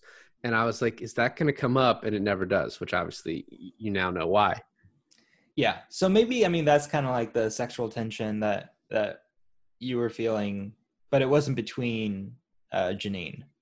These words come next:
Speaker 1: No, I just think that line is overtly lending itself to the idea that maybe something happened there.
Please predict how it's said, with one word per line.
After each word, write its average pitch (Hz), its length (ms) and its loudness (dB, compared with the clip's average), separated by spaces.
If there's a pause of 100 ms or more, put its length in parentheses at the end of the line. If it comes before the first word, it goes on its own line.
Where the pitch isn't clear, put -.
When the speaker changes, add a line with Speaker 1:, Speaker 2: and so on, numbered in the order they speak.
(840)
Speaker 1:
No, 180 100 4
I 135 80 6
just 131 180 0
think 160 140 6
that 139 200 4
line 120 420 6
is 107 200 4
overtly 101 880 2 (580)
lending 110 420 2
itself 98 420 0
to - 120 -4
the 101 140 4
idea 98 360 2
that 95 140 -2
maybe 92 340 -2
something 92 380 -6
happened 87 400 -4
there. 67 240 -12